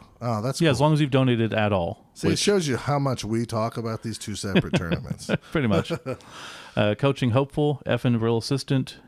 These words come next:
Speaker 2: She's a great assistant, so you get plus two to assistant coaches. If you've donated,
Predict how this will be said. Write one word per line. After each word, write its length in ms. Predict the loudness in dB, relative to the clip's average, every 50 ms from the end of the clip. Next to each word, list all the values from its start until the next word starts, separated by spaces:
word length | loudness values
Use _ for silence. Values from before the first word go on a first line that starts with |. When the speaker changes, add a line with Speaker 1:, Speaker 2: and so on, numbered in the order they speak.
| -20 _
Speaker 2:
She's 280 | -8 -4 -2 -2 0 -2
a 40 |
great 240 | -2 0 -2 0 -2
assistant, 480 | -2 -2 -2 -4 -4 0 0 0 0 0
so 140 | 0 -2 0
you 60 | 0
get 120 | 0 -2
plus 240 | -2 -2 -2 -2 -4
two 220 | -4 -2 0 0
to 100 | 2 0
assistant 420 | 0 -2 -2 -4 -4 -4 -4 -6 -2
coaches. 540 | -2 -2 -2 -2 0 0 0 0 -2 -6 -12 _ _ _ _ _ _ _ _ _ _ _ _
If 180 | -2 0 0 0
you've 160 | -2 0 0
donated, 560 | 2 2 4 4 2 2 2 0 -2 -2 -6